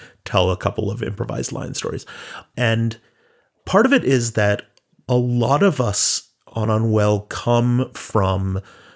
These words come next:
the theater world, and in theater, when you are doing a play that is not a new work, and, and,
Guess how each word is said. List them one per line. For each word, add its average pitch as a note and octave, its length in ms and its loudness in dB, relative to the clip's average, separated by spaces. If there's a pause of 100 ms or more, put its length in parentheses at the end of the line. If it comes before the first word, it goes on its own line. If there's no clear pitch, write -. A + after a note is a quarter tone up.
(180)
the G#2 100 -2
theater A#2+ 420 2
world, - 560 -6 (440)
and A2+ 580 2 (460)
in D3+ 360 4
theater, C3+ 1000 0 (120)
when A#2 340 2
you A2+ 180 2
are G#2+ 100 2
doing B2 600 2
a G2 140 -2
play G#2+ 920 0
that G2+ 180 -2
is G2+ 160 -2
not G#2 280 2
a A2 40 0
new G2+ 200 0
work, - 520 -6
and, G#2+ 280 -4
and, G2+ 440 -4